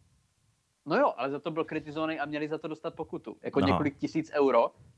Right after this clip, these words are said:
Speaker 1: ale potom, když se začal hrát, tak bylo úplně v pohodě, že jo, že se tam tři lidi drží ve vápně.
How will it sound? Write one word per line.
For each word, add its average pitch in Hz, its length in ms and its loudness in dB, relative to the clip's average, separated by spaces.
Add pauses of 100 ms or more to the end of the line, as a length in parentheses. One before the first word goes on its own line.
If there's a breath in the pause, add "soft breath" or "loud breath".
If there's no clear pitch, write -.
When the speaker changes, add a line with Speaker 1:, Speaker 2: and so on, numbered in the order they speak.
(380)
Speaker 1:
ale 131 140 6
potom, 147 240 -2
když 143 120 -8
se 143 120 -8
začal 143 260 0
hrát, 131 220 2
tak 135 120 -4
bylo 139 120 -2
úplně 139 300 -6
v 135 80 -12
pohodě, 135 360 -4
že 135 100 -4
jo, 131 80 -2
že 123 100 -12
se - 60 -20
tam 131 160 -6
tři - 160 -6
lidi 127 220 -4
drží 127 260 -8
ve 123 100 2
vápně. 113 360 -2